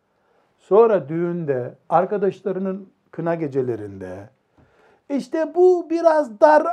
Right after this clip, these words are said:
ama işte ben aslında daralmamıştım da kilo aldım." mazeretlerinde üçüncü kadroda kaldıkları görülüyor. Birinci nefisle yedinci nefis arasında her gün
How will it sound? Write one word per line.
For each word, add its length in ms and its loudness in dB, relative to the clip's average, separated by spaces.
ama 680 6
işte 220 -10
ben 100 0
aslında 560 2
daralmamıştım 800 0
da 120 -2
kilo 180 0
aldım." 440 4
mazeretlerinde 1500 2
üçüncü 380 -6
kadroda 420 2
kaldıkları 580 -4
görülüyor. 600 -14
Birinci 580 0
nefisle 760 -4
yedinci 560 -2
nefis 300 -2
arasında 500 0
her 260 0
gün 360 -6